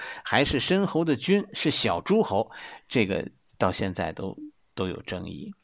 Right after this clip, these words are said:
不管以后中原怎么变动，周天子怎么闹，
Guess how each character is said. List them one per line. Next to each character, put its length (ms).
不 120
管 260
以 160
后 400
中 300
原 280
怎 200
么 100
变 320
动， 220
周 220
天 320
子 160
怎 180
么 120
闹， 360